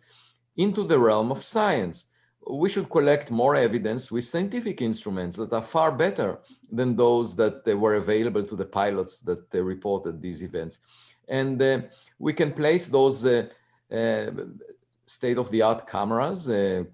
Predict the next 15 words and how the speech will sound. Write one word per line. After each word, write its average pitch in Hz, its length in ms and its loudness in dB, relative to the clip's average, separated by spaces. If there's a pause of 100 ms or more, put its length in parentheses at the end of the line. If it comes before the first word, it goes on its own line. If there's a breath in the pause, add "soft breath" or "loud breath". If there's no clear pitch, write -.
(100)
connected 110 580 -6
to 101 280 -4
wide 101 380 0
field, 107 440 -2
um, 92 240 0 (480 soft breath)
uh, 92 160 -8
telescopes 117 720 -4
and, 107 260 -2
uh, 104 140 -2 (380 loud breath)
feed 170 320 -2
the 143 80 -6
data 143 360 2
into 131 240 -2
computer 120 480 -4
systems, 135 580 -8